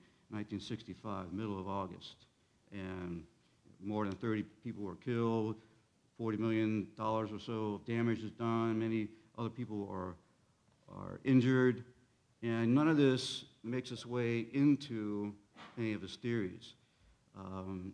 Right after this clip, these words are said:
the, uh, the social dimension is overlooked, even though at this time in the United States is a social revolution of sorts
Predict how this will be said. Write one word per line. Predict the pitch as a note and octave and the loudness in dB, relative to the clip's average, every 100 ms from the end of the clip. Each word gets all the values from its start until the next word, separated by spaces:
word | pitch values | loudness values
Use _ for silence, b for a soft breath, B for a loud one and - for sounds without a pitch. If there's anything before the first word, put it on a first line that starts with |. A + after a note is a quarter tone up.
| - _ - - | -14 _ -18 -6
the, | A2 A2 G#2+ | 0 2 2
uh, | G#2 G2+ | 0 -2
the | G2+ | -4
social | A2+ C#3 B2 B2 | -2 -2 0 0
dimension | A#2+ A2+ A#2 | 0 0 -2
is | G#2 G2 - | -2 -4 -4
overlooked, | C3 A#2+ A2 A2+ C#3 C3 C3 - - b b b _ _ | -2 -2 -2 2 4 4 0 -20 -20 b b b _ _
even | - C3+ C3+ | 0 4 4
though | B2+ A2+ A2 A2 G#2 - - | 4 4 2 0 -4 -10 -12
at | G#2+ | -8
this | C3 C3+ | -6 -6
time | C3 B2+ | -4 0
in | |
the | A#2+ | 2
United | A2+ A2 | 2 0
States | A2 C3 A#2 - | -2 -4 -4 -6
is | C3 A2+ | -6 -4
a | A2+ | -4
social | G2+ - B2 A#2+ A2 | -4 -6 -6 -6 -6
revolution | A2 G2+ G2+ A#2+ A#2+ G#2 F#2+ | -4 -4 -2 -2 -2 -6 -8
of | F#2+ F2+ | -12 -14
sorts | - G2+ F#2 - | -10 -8 -8 -12